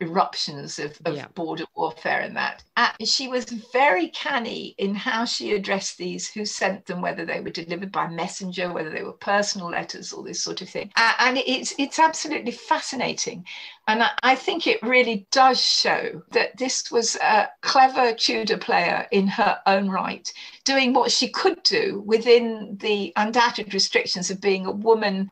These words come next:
Speaker 1: constantly really under suspicion for being English in, in, in Scotland. Uh, and, it, and it is quite an achievement. Uh, and then, of course, Margaret came into her own again towards the end of her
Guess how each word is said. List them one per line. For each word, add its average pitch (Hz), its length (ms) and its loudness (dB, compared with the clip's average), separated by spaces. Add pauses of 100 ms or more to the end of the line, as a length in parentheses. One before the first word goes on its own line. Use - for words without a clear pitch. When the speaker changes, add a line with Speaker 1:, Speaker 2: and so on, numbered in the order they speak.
(120)
Speaker 1:
constantly 220 640 0
really 185 320 0
under 170 180 0
suspicion 175 640 -4
for - 140 -10
being 165 260 -2
English - 600 -6
in, 160 200 -6
in, 180 280 -6
in 175 220 -4
Scotland. - 680 -6
Uh, 220 320 4
and, 277 160 2
it, - 140 2
and 285 200 6
it 254 140 2
is 262 180 -2
quite 202 300 2
an 196 100 -2
achievement. 196 600 -2 (260)
Uh, 226 200 4
and 269 180 4
then, 302 180 6
of 330 100 -2
course, - 540 0 (340)
Margaret 240 380 4
came 240 180 2
into 214 220 -4
her 220 200 2
own 202 180 2
again 202 260 0
towards 190 320 -6
the 190 140 0
end 202 120 0
of - 120 -8
her - 120 -6